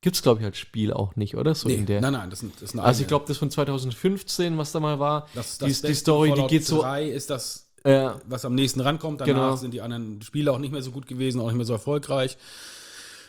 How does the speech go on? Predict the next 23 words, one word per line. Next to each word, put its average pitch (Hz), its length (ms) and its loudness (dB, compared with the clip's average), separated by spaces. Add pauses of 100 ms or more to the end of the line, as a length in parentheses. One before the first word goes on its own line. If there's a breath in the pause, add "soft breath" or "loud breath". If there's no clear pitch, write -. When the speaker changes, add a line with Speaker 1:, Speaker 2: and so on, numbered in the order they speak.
(160 loud breath)
Speaker 2:
Genau, 147 200 6
aber 120 120 0
das 120 80 -2
ist, 127 160 -6
das 120 100 -4
ist 120 120 -6
das 117 160 -4
Setting 82 360 -10
sozusagen. 82 640 -6
Speaker 1:
Aber 127 140 4
die 147 100 2
Idee, 175 420 2
Umsetzung, 170 600 -2
wie 156 80 0
gesagt, 147 380 -4
zweitausend, 143 560 -2
was 127 160 -6
weiß 135 80 -2
ich, 135 140 0
sechsundsiebzig, 143 760 -2
Atomkriege 151 720 0
oder 131 160 2
sowas, 135 280 0